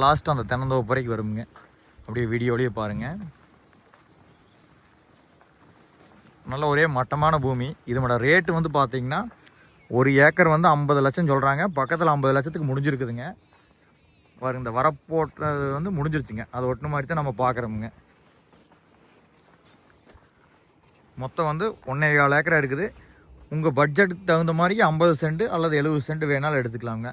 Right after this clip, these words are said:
இல்ல, ஃபுல்லா எனக்கு ஒன்னே கால் ஏக்கரா தேவைப்பட்டால் நீங்க எடுத்துக்கலாமுங்க.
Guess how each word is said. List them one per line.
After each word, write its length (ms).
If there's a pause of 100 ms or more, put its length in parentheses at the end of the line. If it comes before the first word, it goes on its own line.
இல்ல, 200
ஃபுல்லா 400
எனக்கு 240
ஒன்னே 240
கால் 220
ஏக்கரா 180 (100)
தேவைப்பட்டால் 560
நீங்க 180
எடுத்துக்கலாமுங்க. 500